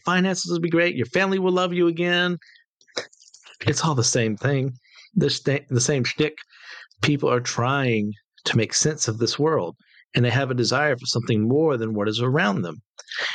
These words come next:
And people take advantage of that. And that is, is exactly what Jesus is trying to say here. Be on guard for all of this. Because if we are alert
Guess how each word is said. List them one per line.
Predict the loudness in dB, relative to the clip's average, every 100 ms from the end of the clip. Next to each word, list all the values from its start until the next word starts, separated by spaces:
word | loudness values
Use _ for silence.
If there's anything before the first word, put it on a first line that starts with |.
| -4
And | 0 0 2
people | 0 0 -4
take | -2 -2 0
advantage | -2 0 0 2 0 -2
of | -4
that. | -4 -2
And | 0
that | 0 -2 _ -2
is, | -2 -2 -2
is | -2 -2
exactly | -2 0 0 -2 -6 -6 -8 -10 -20 -20 -16 0
what | 2 2 0
Jesus | 0 2 2 0
is | -2 -2
trying | -2 0 0
to | -2
say | 0 2 0
here. | -2 -6 -6 -6 -4 0
Be | 2 2 0 -4 -8 _ _ _ _ _ -2
on | 0 2 0 -2 -6 -12 _ _ -4 0
guard | 2 0 -2 -4 -12 _ _ -20 -20 -20 _ -10
for | -2 0 0
all | 0 0
of | -2 -2
this. | -4 -2 -2 -4 _ _ _ _ _ _ _ -2
Because | 0 2 2 2 0
if | 0
we | 2 2
are | 2 0 2
alert | 0 0 0 0